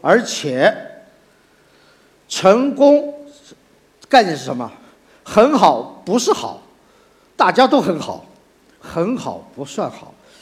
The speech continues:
出彩才算好，对不对？这个，那么这样非常苛刻的一个狭窄的机会，只有乐队和指挥齐心协力，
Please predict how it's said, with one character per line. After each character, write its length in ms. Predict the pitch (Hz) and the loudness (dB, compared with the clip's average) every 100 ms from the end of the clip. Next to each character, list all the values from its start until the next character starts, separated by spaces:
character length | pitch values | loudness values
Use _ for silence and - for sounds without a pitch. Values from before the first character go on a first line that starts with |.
| - _ _ | -20 _ _
出 280 | - 320 330 | -4 -2 -2
彩 340 | - 151 143 | -4 -4 -4
才 180 | 139 160 | -2 -2
算 160 | 147 123 | -2 -4
好， 300 | 90 80 - _ _ _ _ _ _ _ _ _ _ _ - | -6 -16 -20 _ _ _ _ _ _ _ _ _ _ _ -4
对 80 | |
不 40 | 175 | 2
对？ 240 | 175 170 - - _ - | 2 2 -14 -20 _ -4
这 160 | 190 | -2
个， 320 | 165 160 160 - - - | 2 0 -2 -10 -20 -10
那 100 | 214 | -2
么 140 | 196 196 | 0 2
这 140 | 277 | 4
样 240 | 226 180 | 4 4
非 200 | - 320 | -2 0
常 160 | 233 220 | 2 2
苛 140 | 226 | 4
刻 100 | 170 | 4
的 80 | 170 | 2
一 80 | 165 | -2
个 80 | 185 | -4
狭 460 | - - 131 214 | -6 -6 -2 0
窄 160 | - 139 | 0 0
的 100 | 127 | -2
机 220 | - 175 | -6 -4
会， 180 | 143 151 - - - - - - - - _ | 0 0 -2 -16 -20 -20 -20 -20 -20 -20 _
只 220 | - 175 | -6 0
有 180 | 196 143 | 2 0
乐 240 | 170 220 175 | 0 2 2
队 400 | - 226 - - | 4 2 2 -6
和 140 | - | -4
指 260 | 170 - 220 | -4 -6 -12
挥 320 | - 175 175 | -4 -4 -4
齐 240 | 170 - 175 | -8 -12 -8
心 260 | 214 214 | -6 -6
协 440 | 190 - 127 147 170 | -8 -12 -8 -4 -2
力， 380 | 220 - - | -2 -6 -10